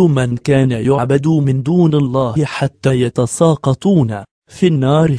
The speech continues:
قال رسول الله صلى الله عليه وسلم: 'فيبقى المؤمنون ومنافقوهم بين ظهريهم وبقايا أهل الكتاب وقال لهم بيده.' قال: 'فيأتيهم الله عز وجل فيقول:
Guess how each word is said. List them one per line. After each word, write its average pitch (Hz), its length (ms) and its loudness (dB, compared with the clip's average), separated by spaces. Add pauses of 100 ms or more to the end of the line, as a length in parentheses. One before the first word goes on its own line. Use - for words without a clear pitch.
قال 143 460 2
رسول 131 480 0
الله 135 560 0
صلى 202 460 0
الله 139 640 2
عليه 123 560 -2
وسلم: 131 680 0
'فيبقى 131 600 0
المؤمنون 156 760 2
ومنافقوهم 131 1300 0
بين 147 420 2
ظهريهم 156 800 0
وبقايا 131 760 0
أهل 165 260 0
الكتاب 147 640 0
وقال 143 760 2
لهم 135 440 0
بيده.' 123 760 0
قال: 135 380 2
'فيأتيهم 156 920 0
الله 135 720 2
عز 135 360 -2
وجل 123 600 0
فيقول: 160 800 2